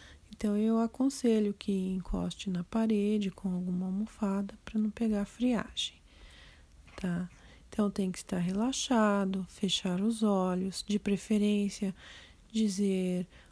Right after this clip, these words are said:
os decretos em voz alta.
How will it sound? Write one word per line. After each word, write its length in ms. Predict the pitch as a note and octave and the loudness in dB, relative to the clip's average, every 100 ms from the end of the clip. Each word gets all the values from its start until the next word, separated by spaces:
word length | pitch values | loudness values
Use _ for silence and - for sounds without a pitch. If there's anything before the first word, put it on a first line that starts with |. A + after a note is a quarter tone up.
| - | -2
os 140 | G3+ | 0
decretos 800 | F#3 F#3+ - G3 F#3 F3+ - F3+ | 2 0 0 0 2 0 -2 -2
em 140 | F3+ F#3 | 0 0
voz 360 | F#3+ G#3 A3 | 2 2 4
alta. 600 | A3 G3 F#3 F#3 - G3 | 4 4 2 0 -2 -6